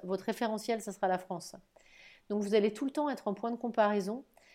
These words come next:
avec ce que vous auriez pu avoir ou, ou ce que vous auriez dû avoir, et cetera. Et ça, c'est toxique.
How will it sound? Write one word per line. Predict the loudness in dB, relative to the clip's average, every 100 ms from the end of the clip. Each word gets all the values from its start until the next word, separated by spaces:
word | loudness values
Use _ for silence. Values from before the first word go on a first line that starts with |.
| _ 2
avec | 6 6 2
ce | -2
que |
vous | -2 2
auriez | 4 4 0
pu | 0 2
avoir | 2 4 6 6 6 0
ou, | -6 -8
ou | -8 -8
ce |
que | -6
vous | -4 -4
auriez | -2 -2
dû | -2 0 4
avoir, | 4 4 2 2
et | -2
cetera. | -6 -2 -2 -4
Et |
ça, | -4 -4
c'est | -4
toxique. | -8 -8 -8 -8 -8